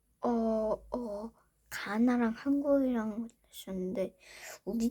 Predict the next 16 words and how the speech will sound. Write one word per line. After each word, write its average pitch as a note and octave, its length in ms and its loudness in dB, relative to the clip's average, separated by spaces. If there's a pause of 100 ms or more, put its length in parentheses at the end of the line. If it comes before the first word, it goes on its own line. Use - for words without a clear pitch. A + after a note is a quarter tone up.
팀이 A#3+ 300 2
졌어요. - 580 -10 (360)
그다음 G3+ 280 -4
우루과이 F#3+ 760 -2
때는, G#3 460 -2 (720)
음, F#3+ 560 -2
동점이고 G3+ 1080 0 (340)
이렇게 G3+ 360 -8
됐고요. G3+ 580 0 (840)
자, - 180 -18 (2500)
축구는 D#4 840 -4
겨울 A3+ 360 -6 (180)
때 G3+ 340 6
엄청 G#3 560 -4
많이 E3+ 240 -6
하니까 D#3+ 920 -8